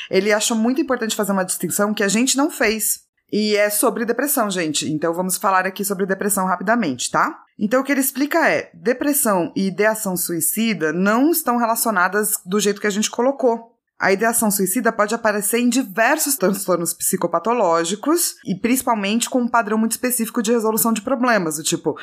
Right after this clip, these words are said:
eu tenho um problema muito difícil que eu não consigo resolver. Na depressão, a gente pode encontrar certos padrões assim, mas não é necessariamente isso acontece, certo? E ele também quer colocar que o luto,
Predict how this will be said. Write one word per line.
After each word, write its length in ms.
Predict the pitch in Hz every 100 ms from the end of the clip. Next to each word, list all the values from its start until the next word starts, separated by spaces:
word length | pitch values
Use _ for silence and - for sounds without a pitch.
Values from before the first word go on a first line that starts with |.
| - -
eu 100 | 196
tenho 120 | 185
um 20 |
problema 300 | 180 170 165
muito 200 | 160 156
difícil 680 | 165 202 170 151 165 - 277
que 100 | 269
eu 40 |
não 80 | 226
consigo 360 | 214 214 220 208
resolver. 640 | 208 240 277 220 139 - _ -
Na 380 | 202 220 247 415
depressão, 720 | 285 277 202 185 254 269 -
a 80 | -
gente 240 | 165 190 - _
pode 440 | 196 185 185 233
encontrar 680 | 302 254 240 - 170 175 214
certos 380 | - 175 175 -
padrões 520 | 254 208 185 170 190
assim, 520 | 247 - 294 240 151 - - -
mas 320 | - 180 185 180
não 500 | 202 190 185 208 233
é 160 | 185
necessariamente 920 | 196 196 196 220 214 196 220 185 196
isso 120 | 220 226
acontece, 540 | 240 262 269 180 165
certo? 460 | 165 165 262 196 147 -
E 100 | 202
ele 280 | 190 185
também 240 | 202 196 185
quer 120 | 180
colocar 420 | 180 190 185 226
que 120 | 233
o 80 | 226
luto, 720 | 202 202 269 311 - - 165